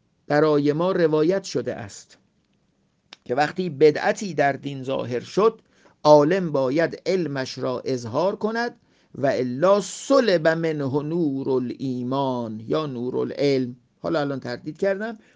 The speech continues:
بعداً انشالله خواهیم رسید به همین حدیث در همین،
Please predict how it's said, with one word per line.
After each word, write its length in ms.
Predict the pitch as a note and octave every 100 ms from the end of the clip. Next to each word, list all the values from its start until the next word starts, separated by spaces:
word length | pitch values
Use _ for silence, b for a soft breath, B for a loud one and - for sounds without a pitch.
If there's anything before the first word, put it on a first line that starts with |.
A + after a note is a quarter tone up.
| b
بعداً 280 | C#3+ C#3 D#3+
انشالله 400 | F3 D3 C#3 D3+
خواهیم 340 | - C#3 D3
رسید 280 | B2 B2 B2+
به 80 | B2+
همین 260 | C3 C3+ A#2+
حدیث 380 | B2+ B2+ A#2
در 120 | A#2+ A#2+
همین، 300 | C3+ C3+